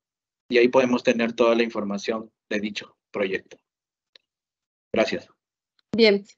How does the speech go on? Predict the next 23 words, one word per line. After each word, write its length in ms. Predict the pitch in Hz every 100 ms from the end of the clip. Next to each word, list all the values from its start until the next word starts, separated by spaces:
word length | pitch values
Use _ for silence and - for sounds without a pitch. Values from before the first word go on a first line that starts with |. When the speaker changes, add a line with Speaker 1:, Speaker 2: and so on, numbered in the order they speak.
| _
Speaker 2:
muchas 260 | - 233 285
gracias 360 | 277 254 285 285
por 140 | 240
dar 120 | 208
respuesta 360 | 233 233 233 233
a 20 |
las 140 | 240 247
consultas 480 | 190 190 214 233 240
planteadas 440 | 208 190 196 226
por 120 | 214
nuestros 380 | 196 196 196 190
participantes. 1040 | - 185 180 - 196 220 202 180 139 - _ _ _ - _ _ _ _
Eh, 360 | 202 196 190
bien, 260 | 185 208 202
de 60 | 208
esta 180 | 240
manera 400 | 233 208 202 214
culminamos 520 | 220 202 196 190 202 226
con 140 | 208
la 120 | 190
presente 300 | 190 190 180
capacitación 640 | 202 - 185 170 180 190 190
virtual. 420 | 190 - 247